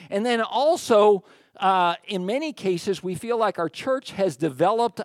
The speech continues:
an attitude that is very unwelcoming to sinners. I mentioned, uh, being here for a funeral one day.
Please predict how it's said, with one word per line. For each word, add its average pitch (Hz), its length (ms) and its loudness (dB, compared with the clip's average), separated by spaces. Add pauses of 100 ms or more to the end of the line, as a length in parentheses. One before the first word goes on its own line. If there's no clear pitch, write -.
an 165 120 -6
attitude 202 640 -6
that 180 140 -2
is 143 140 -4
very 202 440 -2
unwelcoming 175 680 -4
to 156 100 -6
sinners. 139 460 -8 (380)
I 135 60 -6
mentioned, 165 520 -2
uh, 151 180 4
being 170 200 -4
here 170 160 -4
for 160 140 -4
a 139 40 -4
funeral 196 340 -2
one 151 200 -2
day. 147 260 0